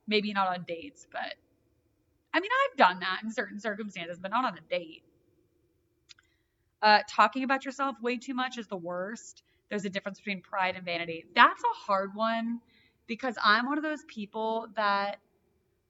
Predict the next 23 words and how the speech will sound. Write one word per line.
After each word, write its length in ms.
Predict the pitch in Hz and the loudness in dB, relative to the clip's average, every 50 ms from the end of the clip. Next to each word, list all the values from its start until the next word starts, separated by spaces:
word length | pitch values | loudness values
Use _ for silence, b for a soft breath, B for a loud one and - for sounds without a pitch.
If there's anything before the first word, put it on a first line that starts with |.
| _ _ - | _ _ -4
when 180 | 214 233 214 208 | -2 -2 0 0
other, 180 | 208 196 - - | -2 -2 -4 -10
someone 340 | - - 247 220 226 226 226 | -8 -6 -2 0 0 0 0
else 200 | 233 240 233 - | 0 -2 -4 -8
is 100 | 196 - | -14 -18
talking, 680 | - - - 185 180 180 - - 180 247 247 254 269 - _ _ - | -12 -4 0 0 0 0 0 -2 -4 -4 -4 -4 -6 -8 _ _ -4
I 520 | - 208 208 220 220 226 240 254 262 277 _ _ - | -2 0 0 2 0 0 0 -2 -4 -6 _ _ -8
will 120 | 240 220 | -8 -8
try 380 | - - - 214 202 196 196 202 202 - | -8 -6 -2 0 2 2 2 2 -2 -6
to 120 | 233 214 | -8 -6
relate 420 | 185 190 185 185 196 185 185 - - | -6 -6 -8 -6 -6 -6 -6 -8 -10
to 80 | - 196 | -10 -6
them 240 | 180 175 175 170 185 | -4 -4 -4 -4 -6
and 220 | - - 190 180 - | -10 -12 -12 -10 -6
bringing 340 | 190 190 185 190 190 185 | -6 -6 -4 -6 -6 -8
up 140 | 185 180 - | -8 -6 -8
a 60 | 190 | -8
story 460 | 180 - - - 185 180 175 180 180 185 | -10 -10 -8 -6 -4 -4 -4 -4 -4 -2
that 220 | 180 185 180 170 - - | 0 0 0 0 -2 -6
relates 440 | - 208 190 175 170 170 170 - - - | -6 -4 -4 -4 -6 -8 -10 -14 -16 -14
to 100 | 196 180 | -14 -14
their 140 | - - | -14 -14
story. 680 | 160 - - 233 196 - - - - - - - 233 233 | -20 -20 -16 -14 -14 -14 -14 -14 -16 -18 -16 -18 -18 -20